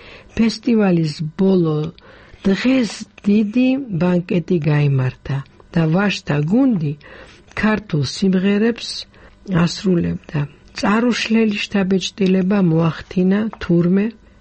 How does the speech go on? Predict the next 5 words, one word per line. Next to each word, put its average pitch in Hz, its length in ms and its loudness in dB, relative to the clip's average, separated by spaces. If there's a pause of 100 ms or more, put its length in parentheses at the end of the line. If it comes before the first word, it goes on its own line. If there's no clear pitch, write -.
(400)
სტუმრებზე. 160 800 0 (520)
მათ 190 180 0 (120)
შორის 220 400 0 (320)
ბევრი 196 400 2 (140)
იყო 220 180 -4